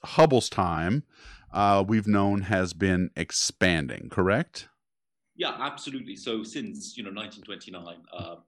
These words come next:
Speaker 2: with, uh, Edwin Hubble's observations, uh, yeah, we, we've, we've known that the universe has been, uh, expanding. So the distances between galaxies are getting further and further apart.
Speaker 1: And one question I get a lot about this problem is that, well, if the universe, you know, when we, when we look at galaxies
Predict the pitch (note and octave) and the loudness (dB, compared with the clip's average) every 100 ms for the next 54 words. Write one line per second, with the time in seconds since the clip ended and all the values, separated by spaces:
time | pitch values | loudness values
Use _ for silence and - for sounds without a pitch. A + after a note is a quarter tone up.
0 | _ _ _ _ - G2 - F2+ - F2+ | _ _ _ _ -14 -14 -10 -10 -10 -12
1 | F#2 F2+ G2+ F#2+ F2+ - F2 E2+ - D2 | -10 -10 -8 -10 -12 -14 -14 -14 -16 -20
2 | - _ _ _ - G2 F#2+ - _ C3 | -20 _ _ _ -10 -6 -8 -10 _ -8
3 | F2 A#2+ A#2 A#2 A2 - A2+ C#3+ A#2+ - | -6 -6 -8 -8 -10 -10 -10 -8 -6 -6
4 | B2 B2 A2 G2+ A2 - - A2 F#2+ F#2+ | -8 -6 -6 -6 -10 -14 -8 -6 -6 -12
5 | - F#2 - - - A#2 F#2 E2+ A2+ G2+ | -10 -10 -10 -12 -8 -6 -6 -10 -12 -12
6 | F#2+ D3 - A#2 - G#2+ F2+ - - G2+ | -10 -12 -12 -16 -16 -16 -16 -18 -16 -12
7 | F2+ F2+ - - - F2+ F#2+ F#2 F2 F#2+ | -10 -12 -14 -20 -14 -10 -10 -12 -14 -18
8 | G2 F#2+ - - F2 - E2+ _ - - | -14 -14 -14 -20 -20 -20 -20 _ -18 -18
9 | _ _ _ _ _ _ - - - A#2+ | _ _ _ _ _ _ -20 -20 -20 -20
10 | - C#3 D3+ D3+ - - C3+ A3+ - G3+ | -4 2 4 4 0 -2 2 4 6 4
11 | - C#3+ C3 B2+ A#2 G#2+ G#2 F#2 F2 C2 | 6 4 6 8 10 10 10 8 6 4
12 | F2 - G2 E2 D2+ D2+ D#2 F2+ F2 G2+ | -2 4 6 6 4 -2 0 2 2 4
13 | A#2 A2+ A#2+ D3 E3 D3 C3+ A#2+ A2 G#2 | 4 4 2 2 4 2 2 2 4 4
14 | A2 B2 C#3+ A#2+ A#2 C3 D3+ D3 C#3+ B2+ | 4 4 4 4 4 4 6 6 6 4
15 | F#2 G#2+ G#2+ G2+ - G#2 - - | 6 8 8 6 2 0 0 -6